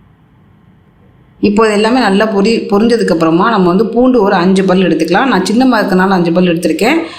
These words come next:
நீங்க பெருசா இருந்தா ஒரு ரெண்டு பல் கூட சேர்த்தா போதுமானது. இப்போ இது எல்லாமே நல்லா எண்ணெயில பொரிய விட்டுருங்க.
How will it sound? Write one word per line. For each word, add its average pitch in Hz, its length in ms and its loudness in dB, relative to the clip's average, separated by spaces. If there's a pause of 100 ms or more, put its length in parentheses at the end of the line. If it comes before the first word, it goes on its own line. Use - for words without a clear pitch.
(100)
நீங்க 202 260 2
பெருசா 208 320 -2
இருந்தா 190 240 0
ஒரு 190 100 0
ரெண்டு 190 160 2
பல் 190 200 0
கூட 190 100 0
சேர்த்தா 180 340 0 (140)
போதுமானது. 170 500 0 (360)
இப்போ 233 240 0
இது 214 120 0
எல்லாமே 226 460 -2
நல்லா 196 160 0 (100)
எண்ணெயில 190 300 0
பொரிய 180 240 0
விட்டுருங்க. 160 340 0